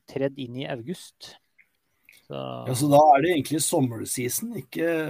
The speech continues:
Speaker 2: eller, ja, nei, drit i det.
Speaker 1: Det kan du også si, på en måte.
Speaker 2: Ja.
Speaker 1: Eh, og så har vi, eh, vi har, eh, i og med at, eh,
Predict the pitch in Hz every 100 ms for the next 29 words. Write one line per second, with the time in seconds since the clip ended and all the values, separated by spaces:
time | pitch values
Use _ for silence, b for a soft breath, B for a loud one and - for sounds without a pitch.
0 | 151 139 139 - 131 110 - - 151 -
1 | _ - 156 135 131 127 - _ _ _
2 | _ 135 147 160 143 143 147 120 135 131
3 | 123 - 165 190 175 170 160 160 - 226
4 | _ _ _ _ _ 127 143 - _ -
5 | 170 196 180 _ - 170 - 202 180 165
6 | 156 185 190 190 190 185 180 180 170 160
7 | 151 143 139 143 156 135 139 151 156 156
8 | 151 143 139 135 123 113 113 - _ _
9 | _ _ _ _ _ - - - 135 _
10 | _ _ _ _ - 143 147 143 - 156
11 | 156 151 147 147 147 139 135 135 131 135
12 | 139